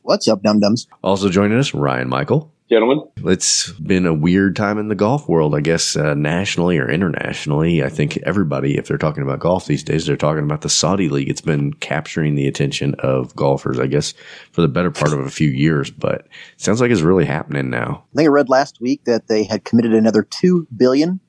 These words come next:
Speaker 1: dollars with a B
Speaker 2: Yeah.
Speaker 1: to the, uh, Live Golf, and so I, uh, it's happening. Whether they, you know, there's, I think initially the P G A thought they could threaten enough to get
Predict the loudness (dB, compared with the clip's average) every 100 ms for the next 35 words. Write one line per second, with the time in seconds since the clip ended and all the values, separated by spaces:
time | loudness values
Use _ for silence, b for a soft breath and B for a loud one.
0 | 0 2 2 -4 -6 -4 -4 -6 _ -4
1 | -4 -4 -8 _ -2 0 2 4 4 4
2 | 4 4 2 2 2 2 0 -6 -6 -2
3 | 2 2 4 2 0 _ -6 -2 0 0
4 | 0 -2 0 -4 -6 -12 _ 0 2 4
5 | 4 2 0 0 2 4 2 -2 -12 _
6 | _ _ 2 2 4 2 4 2 4 2
7 | 4 2 2 0 -2 -2 -4 -4 0 2
8 | 2 0 0 -2 _ 0 2 4 2 -2
9 | -12 -2 0 0 -2